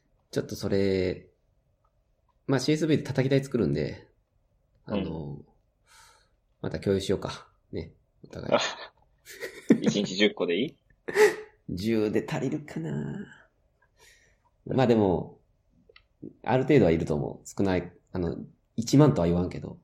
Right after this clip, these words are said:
Speaker 1: まあ、
Speaker 2: うんうん。
Speaker 1: 百とか二百とかあったら、それ、あればあるほど精度は上がっていくから。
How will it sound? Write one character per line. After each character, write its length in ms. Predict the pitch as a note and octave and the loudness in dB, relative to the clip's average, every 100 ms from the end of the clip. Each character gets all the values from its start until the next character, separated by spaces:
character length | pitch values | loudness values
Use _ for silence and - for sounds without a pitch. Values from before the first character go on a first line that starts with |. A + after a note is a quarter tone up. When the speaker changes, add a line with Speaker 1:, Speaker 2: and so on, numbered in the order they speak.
| _ | _
Speaker 1:
ま 140 | - | -12
あ、 40 | F2 - _ _ _ _ _ | -12 -14 _ _ _ _ _
Speaker 2:
う 60 | G2 | -12
ん 60 | F#2 | -12
う 20 | |
ん。 40 | |
Speaker 1:
百 240 | - E2+ - | -10 -12 -6
と 100 | E2+ | -2
か 80 | |
二 100 | D#2+ | 0
百 120 | F2+ - | -2 -4
と 100 | E2+ | -4
か 80 | |
あ 20 | C#2+ | -4
っ 100 | - | -6
た 100 | D#2 | -10
ら、 80 | |
そ 100 | - | -4
れ、 160 | F#2+ F2+ - _ | -2 -2 -6 _
あ 160 | - G#2 | -4 2
れ 80 | A2 | 4
ば 100 | F#2 | 6
あ 40 | |
る 100 | F#2+ | 6
ほ 60 | F#2 | 2
ど 60 | |
精 160 | F2 F#2 | 0 2
度 80 | D2 | 2
は 60 | |
上 60 | C#2+ | -2
が 60 | |
っ 40 | - | -6
て 60 | |
い 60 | - | -12
く 60 | - | -12
か 80 | |
ら。 220 | - - | -18 -18